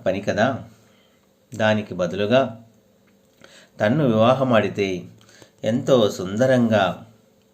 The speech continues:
ఉంటుంది అని చెప్పే మాయా బ్రహ్మచారిని ఉరిమి చూస్తూ తన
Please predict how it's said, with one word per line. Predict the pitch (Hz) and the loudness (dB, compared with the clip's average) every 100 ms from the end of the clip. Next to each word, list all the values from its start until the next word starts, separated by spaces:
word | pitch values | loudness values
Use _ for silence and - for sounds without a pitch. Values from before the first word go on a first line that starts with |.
| _ - _ - | _ -20 _ -12
ఉంటుంది | 107 107 127 120 113 113 113 | -8 -4 0 0 0 -2 -2
అని | 101 104 98 92 117 - _ _ _ _ _ _ - _ _ _ _ _ - 113 | -6 -8 -8 -10 -12 -18 _ _ _ _ _ _ -20 _ _ _ _ _ -10 -6
చెప్పే | 107 113 104 | -4 0 0
మాయా | 95 95 110 123 | 0 2 4 4
బ్రహ్మచారిని | 117 110 104 107 110 98 92 87 87 - - _ _ _ _ - | 4 2 2 0 0 0 -2 -8 -8 -14 -20 _ _ _ _ -12
ఉరిమి | 98 107 139 131 | -4 -2 -2 -2
చూస్తూ | 117 117 147 - - - | -2 -4 -8 -10 -10 -6
తన | 101 | -6